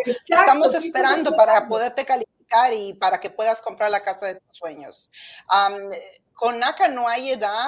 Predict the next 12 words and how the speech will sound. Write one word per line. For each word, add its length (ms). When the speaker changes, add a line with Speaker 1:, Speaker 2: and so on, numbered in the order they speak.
Speaker 2:
pero 300
sí, 580
sí 460
pedimos, 420
yo 120
diría 320
que 80
tan 180
siquiera 280
veintiún 420
años, 260
¿verdad? 360